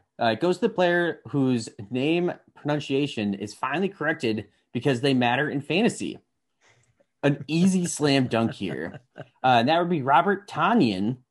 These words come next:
from the Packers. Finally came out and said his last name is pronounced Tunyon, like Funyuns. Finally felt he had earned the right to be called by the right name. So the Tyrod Taylor, because in my fantasy years, uh, this could be, this is one that,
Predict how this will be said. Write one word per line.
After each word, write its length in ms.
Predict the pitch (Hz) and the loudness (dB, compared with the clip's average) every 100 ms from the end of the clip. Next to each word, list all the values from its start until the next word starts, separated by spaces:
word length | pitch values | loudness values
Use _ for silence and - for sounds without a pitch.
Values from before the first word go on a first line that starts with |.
| - | -4
from 120 | 139 | 0
the 80 | 127 | 2
Packers. 680 | 139 117 113 123 131 160 147 - | 4 4 2 -2 -2 -6 -14 -12
Finally 260 | - 170 180 | -2 0 0
came 180 | 190 170 | 0 2
out 80 | 143 | 0
and 100 | 151 | -2
said 300 | 143 131 123 | -2 -2 -6
his 160 | 127 123 | -8 -2
last 240 | 151 156 | -2 -2
name 80 | 175 | -4
is 100 | 156 | -8
pronounced 480 | - 143 120 143 _ _ _ | -6 -4 -4 -8 _ _ _
Tunyon, 540 | - 262 107 87 92 - _ - | -6 -4 -2 -4 -8 -10 _ -8
like 160 | 160 - | -8 -2
Funyuns. 560 | 233 175 104 98 98 - _ _ _ - | 0 0 0 -2 -4 -8 _ _ _ -6
Finally 320 | 151 175 214 | -4 -2 -4
felt 260 | 202 185 165 | 0 -2 2
he 80 | |
had 120 | 175 - | 0 0
earned 200 | 135 156 | -2 -2
the 80 | 143 | 0
right 240 | 123 143 | 0 0
to 100 | 147 | -2
be 100 | 120 | -10
called 500 | 104 - 135 147 160 - | -8 -2 -2 -2 -6 -8
by 140 | 131 117 | -4 -2
the 140 | 107 | -4
right 460 | 107 110 123 131 - _ - | -4 0 0 -2 -10 _ -10
name. 580 | 113 110 98 90 95 - _ _ _ | -2 0 0 -2 -8 -12 _ _ _
So 340 | - 139 127 - | -2 0 0 -2
the 300 | 127 135 127 | 0 0 0
Tyrod 520 | - 143 156 165 151 | -4 -2 2 2 0
Taylor, 200 | 156 123 | 0 0
because 400 | 117 135 147 127 | -2 0 2 2
in 140 | 127 143 | 0 0
my 220 | 190 240 | 0 0
fantasy 640 | 160 127 113 123 113 107 - _ _ - | 0 -2 -2 0 0 0 -4 _ _ -8
years, 640 | 123 127 120 113 104 - _ _ _ _ _ - | 2 4 4 4 -2 -8 _ _ _ _ _ -4
uh, 200 | 92 104 | -2 0
this 200 | 131 - | -2 -2
could 220 | 156 120 | -4 -2
be, 100 | 135 | -2
this 240 | 123 120 | -2 -4
is 100 | 127 | -4
one 280 | 123 131 120 | 0 2 4
that, 300 | 117 104 101 | 2 0 -4